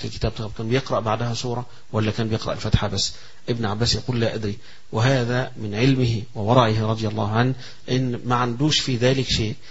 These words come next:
ثم علم بعد ذلك، سأل غيره من أصحاب النبي صلى الله عليه وسلم فأخبروه، فأثبت أن النبي صلى الله عليه وسلم كان يقرأ في صلاة الظهر. هنا لاحظ أن ابن عباس توفي النبي صلى الله عليه وسلم وله تلتاشر سنة،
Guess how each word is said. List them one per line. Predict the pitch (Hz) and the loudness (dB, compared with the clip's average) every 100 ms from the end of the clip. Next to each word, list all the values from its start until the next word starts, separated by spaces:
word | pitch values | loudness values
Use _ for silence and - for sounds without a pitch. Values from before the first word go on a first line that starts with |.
| - - - | -14 -14 -8
ثم | - 123 | -4 4
علم | 135 147 165 160 | 6 6 6 4
بعد | 143 127 123 | 4 2 2
ذلك، | 113 110 107 - | 2 2 0 0
سأل | - 135 120 | 2 2 2
غيره | 117 139 127 110 | 4 4 4 0
من | 110 | -4
أصحاب | 76 - 127 117 | -4 -2 -2 -2
النبي | 107 113 | -4 -4
صلى | 110 | -6
الله | 110 107 | -6 -6
عليه | 127 | -2
وسلم | 135 135 - - | -2 -2 -6 -12
فأخبروه، | - - 131 123 131 139 110 - | 0 0 2 2 4 4 2 -2
فأثبت | - 110 123 - 113 - | 2 4 4 2 0 0
أن | 113 | 0
النبي | 107 110 113 | -2 0 0
صلى | 104 | -2
الله | 117 107 | -4 -4
عليه | 110 | -2
وسلم | 107 | 0
كان | 120 110 | 2 2
يقرأ | 110 107 110 - - - | 2 0 -2 -4 -10 -6
في | 123 | 0
صلاة | 104 107 107 - | 0 2 -2 -2
الظهر. | 110 104 101 107 - - - - - | -6 -4 -6 -6 -10 -12 -12 -10 -6
هنا | 104 120 131 | 0 2 4
لاحظ | 131 160 147 131 | 6 6 4 -2
أن | 131 | -2
ابن | 120 | 2
عباس | 117 117 143 - | 2 4 2 4
توفي | 135 151 - 135 | 2 2 4 2
النبي | 127 131 | 4 2
صلى | 147 139 | 0 0
الله | 123 | 0
عليه | |
وسلم | 113 147 127 | 2 2 4
وله | 139 | 2
تلتاشر | 135 127 123 131 143 | 2 0 0 0 2
سنة، | - - | 2 0